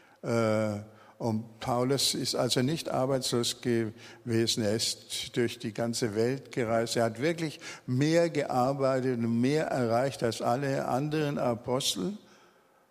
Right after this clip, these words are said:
Und er hat dadurch die Welt ein Stück besser gemacht. Und das ist auch unsere, äh, Aufgabe, nicht uns den Himmel zu verdienen.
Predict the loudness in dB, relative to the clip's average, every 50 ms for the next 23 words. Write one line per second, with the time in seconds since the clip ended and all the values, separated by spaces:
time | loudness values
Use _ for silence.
0 | _ _ _ _ _ _ _ -4 0 2 4 6 6 4 4 4 2 2 0 -2
1 | -4 -10 -10 -12 -16 -20 -20 -20 _ 0 2 2 2 2 0 0 -2 -2 0 0
2 | 2 2 2 2 0 0 0 0 -2 -4 -4 -2 -2 -2 0 2 2 2 2 2
3 | 0 -2 -2 -2 -2 -2 -2 -2 -4 -4 -4 -4 -6 -6 -8 -8 -6 -2 -2 -2
4 | -2 -2 -4 -2 -2 -2 -2 -2 -4 -6 -8 -10 -20 -20 -20 _ -20 _ _ _
5 | _ _ _ _ _ _ _ _ _ _ _ _ _ _ _ _ _ _ _ _
6 | _ _ _ _ _ _ _ _ _ _ -8 -4 0 0 0 0 0 0 0 2
7 | 2 0 0 -2 -4 -4 -4 -2 -2 -2 -2 -2 0 0 0 2 0 0 -4 -8
8 | -16 -20 -20 -20 -20 _ _ _ _ -6 -2 0 0 2 2 0 0 0 -2 -2
9 | -4 -6 -8 -10 -4 -2 -2 -2 0 -2 -6 -2 0 2 2 2 2 0 0 0
10 | 0 0 0 -2 -2 -4 -6 -14 -16 -18 -20 -20 -20 -20 -20 -10 -2 0 2 2
11 | 2 2 2 2 0 0 0 0 0 2 2 2 2 0 -2 -4 -4 -4 -4 -4
12 | -6 -6 -4 -4 -4 -4 -4 -4 -6 -6 -8 -10 -14